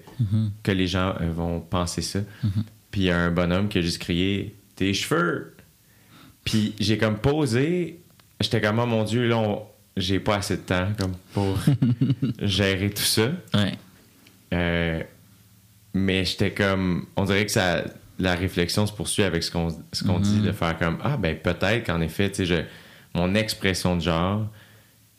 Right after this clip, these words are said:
Speaker 2: est peut-être différente
Speaker 1: Mhm.
Speaker 2: de mon identité de genre. »
Speaker 1: Mhm.
Speaker 2: Je pense peut-être aussi que je me suis pas posé les questions parce que mon... mon expression de genre a toujours été, euh, acceptée chez moi.
Speaker 1: Mhm.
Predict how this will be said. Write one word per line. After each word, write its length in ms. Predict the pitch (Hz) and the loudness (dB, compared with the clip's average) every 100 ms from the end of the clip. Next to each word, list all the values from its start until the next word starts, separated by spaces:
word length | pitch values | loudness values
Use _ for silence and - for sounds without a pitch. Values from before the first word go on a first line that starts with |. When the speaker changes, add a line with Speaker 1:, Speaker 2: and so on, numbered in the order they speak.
| _ | _
Speaker 2:
est 160 | 85 85 | -2 0
peut-être 500 | - 85 90 90 - - _ - _ _ | 0 0 2 0 -2 -14 _ -20 _ _
différente 640 | 95 82 - 87 85 90 - - | -4 -2 0 2 2 -2 -6 -4
Speaker 1:
Mhm. 320 | 110 175 160 101 - - - | -2 0 0 -4 -12 -20 -4
Speaker 2:
de 120 | 95 | 0
mon 220 | 90 87 | 2 0
identité 480 | 87 87 85 - 90 | 0 0 -2 -2 -2
de 60 | 78 | 2
genre. » 340 | 90 113 131 - | 2 2 0 -2
Speaker 1:
Mhm. 80 | 101 - - _ - | -4 -6 -20 _ 0
Speaker 2:
Je 140 | 95 | 0
pense 340 | 92 104 104 | 2 0 2
peut-être 300 | 104 101 131 | 0 2 0
aussi 180 | - 135 | 0 0
que 60 | 117 | 2
je 40 | |
me 60 | 92 | 0
suis 120 | - | 0
pas 100 | 113 | -2
posé 240 | 107 101 98 | 0 2 2
les 100 | 90 | 2
questions 220 | 87 120 | 2 0
parce 100 | 113 | 0
que 60 | 95 | 2
mon... 240 | 87 87 - | 2 0 -2
mon 200 | 87 90 | 0 2
expression 480 | 104 107 107 95 90 | 2 0 -2 0 0
de 40 | 90 | 2
genre 160 | 101 | 2
a 80 | 104 | 0
toujours 320 | 85 87 90 | 0 0 0
été, 460 | 87 95 95 98 - - - 95 | 0 0 0 0 -6 -20 -6 -2
euh, 100 | 85 | 0
acceptée 460 | 87 - 87 - 95 | 0 -2 -2 -2 -2
chez 120 | 80 | 0
moi. 200 | 82 90 - - | -2 -4 -4 -2
Speaker 1:
Mhm. 320 | 104 107 | 2 2